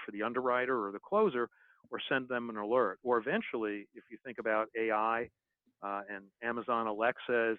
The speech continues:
a, as an example, use natural language processing and contact the underwriter or closer, and, and have that system call the processor and explain the solution to them. Keep that process going, keep loans out of suspense,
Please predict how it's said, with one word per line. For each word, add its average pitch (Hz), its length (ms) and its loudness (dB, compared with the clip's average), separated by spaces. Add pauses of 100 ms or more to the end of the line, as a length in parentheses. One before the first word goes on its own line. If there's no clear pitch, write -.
a, 110 140 -4 (140)
as 104 100 -8
an 110 120 -10
example, 107 560 -8 (420)
use 123 220 -6
natural 127 360 0
language 120 280 -2 (120)
processing 127 800 0 (120)
and 107 120 -18
contact 110 580 -2
the 107 80 -8
underwriter 101 540 -4
or 92 80 -8 (100)
closer, 98 400 -6 (480)
and, 107 220 -6 (220)
and 113 140 -10
have 131 220 0
that 123 140 -4 (160)
system 123 280 -10
call 127 300 0
the 143 60 -2
processor 110 580 -6
and 107 80 -6
explain 113 540 -12
the 95 60 -12 (100)
solution 110 400 -8 (100)
to 107 60 -16
them. 98 240 -8 (480)
Keep - 140 -14
that - 140 -6
process 117 280 -4 (160)
going, 107 240 -6 (100)
keep 147 160 -12
loans 123 280 -8
out 110 160 -4
of - 40 -20 (140)
suspense, 104 300 -14